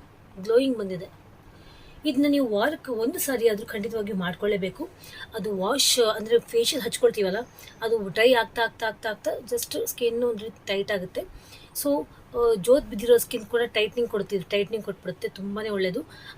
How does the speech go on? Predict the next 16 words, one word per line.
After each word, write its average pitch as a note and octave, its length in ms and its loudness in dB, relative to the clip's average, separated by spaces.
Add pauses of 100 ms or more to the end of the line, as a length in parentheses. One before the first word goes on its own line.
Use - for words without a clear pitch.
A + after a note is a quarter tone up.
ಆ, G#3+ 240 -2
ಫೇಶಿಯಲ್ A#3 420 0
ಹಚ್ಕೊಂಡ್ಮೇಲೆ G#3 320 -4
ನೀವು G3+ 140 2
ಮಾತಾಡಬಾರ್ದು, E3+ 720 -2
ಸ್ಕ್ರಬ್ಬಿಂಗ್ F#3+ 400 -4
ಮಾಡ್ಬೇಕಾದ್ರೆ F#3+ 460 -4 (380)
ಆದ್ಮೇಲೆ G3 440 2
ನೀವು G#3+ 180 -2
ಮಾತಾಡಬಾರ್ದು, F#3 500 -4
ಟೆನ್ C#4+ 240 -2
ಮಿನಿಟ್ಸ್ B3+ 260 -2
ಮಾತಾಡಬಾರ್ದು, F#3+ 420 -4
just A#3 360 -4
ರೆಸ್ಟ್ F#3+ 260 -10
ಮಾಡ್ಬಿಡಿ. F#3 300 -6